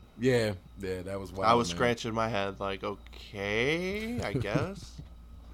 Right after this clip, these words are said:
Speaker 1: Man, staying, staying with the flow. Uh, Cedric Alexander picked his opponent, and he wants to face Hideo Itami.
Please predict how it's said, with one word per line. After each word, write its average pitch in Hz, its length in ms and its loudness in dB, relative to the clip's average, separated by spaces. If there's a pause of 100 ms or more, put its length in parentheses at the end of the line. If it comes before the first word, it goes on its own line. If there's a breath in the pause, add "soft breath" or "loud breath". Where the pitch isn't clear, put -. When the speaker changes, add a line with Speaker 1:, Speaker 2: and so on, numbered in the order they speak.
(800 loud breath)
Speaker 1:
Man, 92 320 -10
staying, 131 600 -6
staying 123 400 -6
with 117 160 -4
the 104 80 -12
flow. 117 420 -4 (340)
Uh, 101 40 -8 (500 soft breath)
Cedric 160 400 10
Alexander 151 800 10 (720)
picked 170 400 6 (100)
his 139 240 4
opponent, 139 520 8 (640)
and 147 360 0
he 180 140 4
wants 156 340 4
to 156 120 0
face 120 520 4
Hideo 117 540 6
Itami. 131 540 4